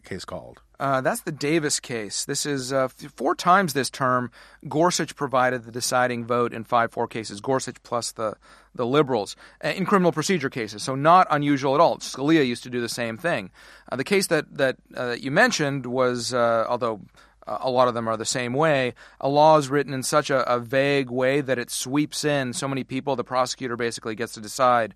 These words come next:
Speaker 1: Right.
Speaker 2: whom he wants to prosecute, not, uh, you know, first find the crime and then prosecute, but, you know, find the, find the perpetrator and then find the crime after that. Uh, and so Gorsuch is against those kind of, uh, what, what's, are sometimes called residual clauses.
Speaker 1: Mm-hmm.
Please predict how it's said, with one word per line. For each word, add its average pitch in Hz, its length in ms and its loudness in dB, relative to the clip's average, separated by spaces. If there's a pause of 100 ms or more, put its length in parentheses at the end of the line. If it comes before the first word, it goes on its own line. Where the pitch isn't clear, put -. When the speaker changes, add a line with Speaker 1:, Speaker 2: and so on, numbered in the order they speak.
Speaker 1:
Right. 71 220 -12
Speaker 2:
whom 139 200 -2
he 120 80 -6
wants 113 220 -6
to 117 80 -12
prosecute, 120 540 -4
not, 110 200 -4 (100)
uh, 104 100 -2
you 104 120 -8
know, 101 160 -8 (240)
first - 380 0
find 127 280 0
the 110 60 -8
crime 110 340 -4
and 107 80 -8
then 113 120 -6
prosecute, 104 560 -4
but, 98 160 -8 (200)
you 104 140 -14
know, 90 220 -12
find 107 240 -6
the, 101 100 -10 (300)
find 156 160 4
the 135 40 -2
perpetrator 151 600 4
and 135 120 0
then 135 140 2
find 117 240 -2
the 110 60 -6
crime 104 340 -4
after 101 280 -10
that. 131 340 -2 (320)
Uh, 117 180 2
and 127 100 -4
so 143 120 -4
Gorsuch 143 400 -2
is 113 80 -8
against 123 380 -2
those 117 180 -4
kind 117 340 -4
of, 101 260 -6
uh, 101 220 0 (360)
what, 110 180 -14
what's, - 240 -10
are - 180 -8
sometimes 113 320 -8
called 113 240 -4
residual 131 580 -4
clauses. 147 800 2
Speaker 1:
Mm-hmm. 117 180 0